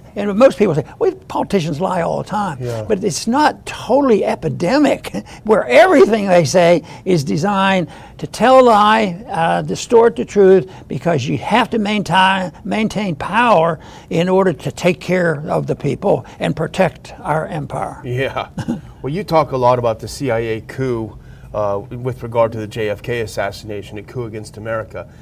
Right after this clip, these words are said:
Speaker 2: This really looks like a second coup against America, launched by the F B I in collusion with the C I A and the Hillary Clinton campaign. I mean,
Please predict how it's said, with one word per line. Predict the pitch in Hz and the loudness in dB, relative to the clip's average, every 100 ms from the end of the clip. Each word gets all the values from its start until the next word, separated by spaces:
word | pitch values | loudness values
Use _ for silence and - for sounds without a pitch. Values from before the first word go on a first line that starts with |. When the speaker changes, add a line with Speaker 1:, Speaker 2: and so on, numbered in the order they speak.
| - - | -8 2
Speaker 2:
This | 185 - | 2 4
really | 165 165 | 2 2
looks | 147 143 - | 0 -2 0
like | 123 120 | -2 -2
a | 110 | -6
second | - 123 117 - | -6 -6 -8 -12
coup | - 113 110 | -10 -8 -6
against | 104 104 - | -8 -12 -12
America, | 104 104 104 - 104 104 - - - - | -8 -6 -6 -6 -8 -8 -10 -20 -20 -4
launched | 117 123 - | -2 -2 -2
by | 120 110 | -2 -2
the | 113 | -4
F | 110 - | -6 -6
B | 120 117 | -6 -2
I | 110 107 110 - - | 0 0 -4 -10 -14
in | - 139 | -8 -6
collusion | 127 131 127 123 120 | -6 -4 -4 -6 -8
with | 120 | -8
the | 110 | -10
C | 110 135 123 | -12 -6 -2
I | 110 | -2
A | 110 113 101 | -2 -4 -6
and | 117 | -8
the | |
Hillary | 117 120 120 | -6 -6 -8
Clinton | 117 123 135 147 | -8 -10 -10 -12
campaign. | 104 104 98 101 95 95 | -12 -14 -14 -16 -16 -14
I | |
mean, | 107 107 | -14 -16